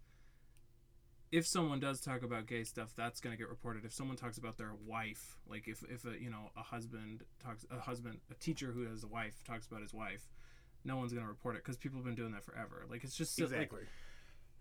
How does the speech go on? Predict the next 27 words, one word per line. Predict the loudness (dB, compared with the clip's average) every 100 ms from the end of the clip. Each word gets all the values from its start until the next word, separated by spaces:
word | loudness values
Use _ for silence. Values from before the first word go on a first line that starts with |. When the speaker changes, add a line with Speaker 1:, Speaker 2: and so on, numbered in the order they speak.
| -12 -10 -10 -8 2
Speaker 1:
I | 6
mean, | 8 8
what, | 8 8
what | 8
is | 8 8
it? | 4
Like, | 2 2 2
can | 4
I | 4
talk | 6 6 8
about | 10 10 10
my | 8
boyfriend? | 10 12 12 12 10 10
I | 10
mean, | 10 10
I | 10 10
was | 8
a | 6
s-, | 4
preschool | 6 6 6 2
teacher | 4 2 2
at | 4
a | 2
very | 4 6 8
liberal | 6 4 4 2
school, | 4 4
and | 4